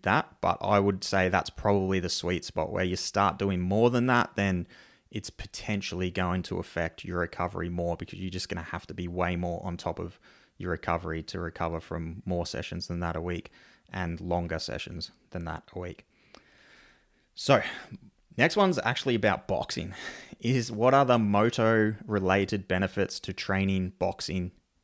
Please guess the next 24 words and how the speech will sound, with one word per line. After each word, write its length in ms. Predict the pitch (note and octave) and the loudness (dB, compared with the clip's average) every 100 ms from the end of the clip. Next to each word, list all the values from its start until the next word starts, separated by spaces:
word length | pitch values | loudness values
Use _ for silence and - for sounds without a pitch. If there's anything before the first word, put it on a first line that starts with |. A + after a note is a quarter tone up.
| _ _ - | _ _ -6
in 400 | G2 F2+ F2+ G#2 _ | -2 -2 -4 -8 _
conditioning 460 | - F2+ F2 - F#2 | -8 -6 -6 -4 -4
workouts? 480 | E2+ - - - - - - - - - - | -4 -6 -12 -14 -16 -20 -20 -20 -20 -20 -6
So 260 | - A#2 G2 G#2+ - _ _ _ _ _ - | 4 6 6 0 -18 _ _ _ _ _ -6
story 380 | - B2+ B2+ B2 | 0 6 8 8
time, 380 | C3 A2+ A#2+ B2+ | 6 4 4 0
thought 220 | - A#2 | 2 4
I'd 80 | G#2+ | 4
share 240 | - G2+ | 2 2
a 60 | G2+ | 2
story 320 | - G2+ G2+ | 0 2 2
here. 220 | F#2+ F#2+ - - - - - | 2 -2 -2 -12 -20 -20 -8
When 380 | - B2+ C3+ A#2 | -2 2 2 2
I 520 | A#2 A2+ A2+ A2 G2+ - - - _ _ _ - | 2 4 6 4 2 -8 -20 -20 _ _ _ -4
used 220 | A#2 - | -2 0
to 60 | |
race 420 | G#2 G2+ G2+ - G#2+ | 2 4 4 -2 -8
full-time, 640 | - A2 G#2+ G#2 G2+ G2+ - _ _ _ _ _ _ _ _ _ _ - | -4 -4 0 2 2 0 -6 _ _ _ _ _ _ _ _ _ _ -2
I 160 | G#2+ | 0
didn't 460 | G#2 - G#2+ A#2 A2+ | 0 -4 -2 -2 -2
really 440 | G#2+ G#2+ G#2+ G#2 G2 | -2 2 4 4 2
do 460 | F#2 G2+ G2 F#2+ F#2 - | 0 0 2 0 -4 -4
that 180 | F#2+ - | -4 -2
much 400 | F#2+ - - | -4 -4 -12